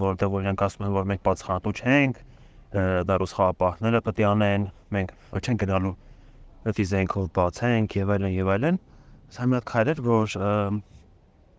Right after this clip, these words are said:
այն ժամանակ, երբ որ Արցախում մարդ սովամա եղավ, դրանից հետո որոշվեց, որ պետք է ինչ-որ քայլ ցույց տալ միջազգային հանրությանը, որ մենք, ը, այդքան էլ թքած չունենք, ը, Արցախի վրա,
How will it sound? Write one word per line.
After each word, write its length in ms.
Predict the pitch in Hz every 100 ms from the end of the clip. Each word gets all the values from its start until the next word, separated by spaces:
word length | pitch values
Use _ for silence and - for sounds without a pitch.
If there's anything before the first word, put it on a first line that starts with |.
| - - - -
այն 160 | 117 110
ժամանակ, 320 | 104 110 104
երբ 120 | 98
որ 140 | 110 95 - - - - - - - 101
Արցախում 480 | 101 - 104 110 107 101
մարդ 280 | 98 98 -
սովամա 400 | 104 98 98 95
եղավ, 380 | 95 104 156 190 _ _ -
դրանից 280 | 113 107 110
հետո 140 | 110 135
որոշվեց, 320 | 110 - -
որ 100 | 113 110
պետք 160 | -
է 100 | 131 127 - _ _ _ - - - 165
ինչ-որ 240 | - 143 -
քայլ 160 | 139 127
ցույց 140 | - -
տալ 140 | 113
միջազգային 280 | 107 101 107
հանրությանը, 380 | 104 104 - 127
որ 140 | 117 104
մենք, 240 | 113 113 - - -
ը, 60 | 104 101 95 95 - - - - - - 104
այդքան 260 | 101 107 104
էլ 80 | 95
թքած 300 | - 92 85 -
չունենք, 380 | 85 80 - -
ը, 240 | - 80 80
Արցախի 360 | 80 87 85 87 85
վրա, 160 | 82